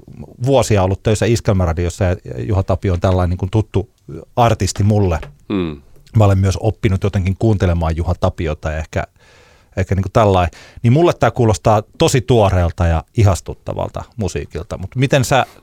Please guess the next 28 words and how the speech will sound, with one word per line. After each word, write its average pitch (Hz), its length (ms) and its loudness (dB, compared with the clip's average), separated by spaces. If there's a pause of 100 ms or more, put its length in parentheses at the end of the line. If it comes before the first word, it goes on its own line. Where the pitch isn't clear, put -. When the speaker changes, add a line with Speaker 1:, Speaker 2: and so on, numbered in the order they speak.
Speaker 1:
kuulet 85 380 -2
sen? - 180 -8
Speaker 2:
<laughs> - 880 -8
Se - 120 -14
on 156 80 0
kyllä, 131 200 0 (320)
se - 80 -20
kyllä 113 420 2
Juha 113 200 0
Tapio 92 240 2
on 82 60 -2
tietenkin 85 240 -4
itselle 87 300 0
edustanut 85 400 -4
aina 85 160 -2
semmoista 87 320 -6
niin 82 100 -4
kuin 82 160 -4 (500)
sitä - 220 -4
kaikista 95 580 0 (500)
semmoista 85 340 -2
niin 85 80 -2
kuin 85 140 -2
harmittominta 87 1200 -2
kulmaa 87 720 0
niin 98 240 -2
kuin 95 240 -2
Speaker 1:
Mm. - 340 -8